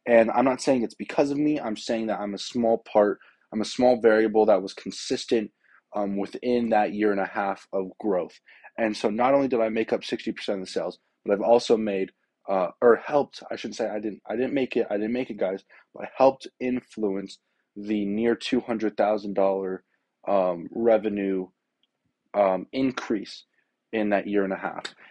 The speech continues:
And so hopefully that gives me some merit. And now let's kinda talk about why I think caring, um, empathy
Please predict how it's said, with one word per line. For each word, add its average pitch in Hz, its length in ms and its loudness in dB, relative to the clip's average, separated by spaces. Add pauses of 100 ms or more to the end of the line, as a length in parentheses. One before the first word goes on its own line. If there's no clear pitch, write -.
(160)
And 120 160 -2
so 104 160 4
hopefully 131 340 4
that 113 120 0
gives 113 220 -2
me 113 100 -2
some 104 240 -6
merit. 101 320 -4
And 104 160 -2
now 107 220 0
let's 107 140 -2
kinda 101 260 -6
talk - 220 -4
about 90 200 0
why 95 160 -2
I 98 60 -8
think - 320 -8 (380)
caring, 113 640 0 (420)
um, 95 460 0 (120)
empathy 117 680 0